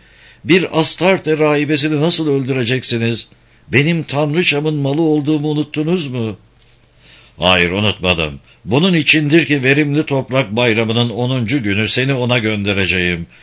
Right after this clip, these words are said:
Opet'in tanrılara habercisi olarak sen gideceksin." Tanit dehşetle fısıldadı. "Huy buna izin vermez." "Huy uzakta, Astarte gölünden çok uzaklarda."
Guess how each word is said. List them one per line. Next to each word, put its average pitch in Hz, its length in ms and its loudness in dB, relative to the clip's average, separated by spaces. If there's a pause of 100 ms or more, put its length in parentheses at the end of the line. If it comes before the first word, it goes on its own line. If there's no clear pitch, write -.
(240)
Opet'in 156 560 2
tanrılara 147 600 0
habercisi 139 540 0
olarak 131 360 0
sen 123 300 0
gideceksin." 92 800 -2 (1200)
Tanit 175 380 2
dehşetle 160 520 2
fısıldadı. 82 840 -2 (380)
"Huy 220 340 -2
buna 208 220 0
izin 185 380 0
vermez." 180 600 2 (840)
"Huy 120 220 2
uzakta, 104 760 0 (120)
Astarte 123 680 0
gölünden 120 520 2
çok 120 240 -2
uzaklarda." 90 840 0